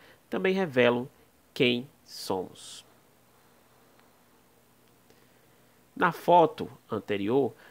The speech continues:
você observou um detalhe da obra Tecendo o Amanhã um, da artista mineira Sônia Gomes.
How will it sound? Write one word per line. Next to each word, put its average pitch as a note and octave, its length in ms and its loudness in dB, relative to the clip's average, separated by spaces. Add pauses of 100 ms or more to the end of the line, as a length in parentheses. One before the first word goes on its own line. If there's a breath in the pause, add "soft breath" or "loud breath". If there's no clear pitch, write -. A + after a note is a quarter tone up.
você - 160 -2
observou C#3+ 500 0
um D#3 60 0
detalhe C3+ 480 2
da C3 180 4
obra C3+ 440 4 (300 loud breath)
Tecendo D#3 640 0
o D#3+ 60 0
Amanhã C3+ 420 0 (100)
um, G2 200 -8 (640)
da G#2 160 -2
artista - 520 -6
mineira B2+ 440 -2
Sônia C#3+ 340 -2
Gomes. G#2+ 500 -6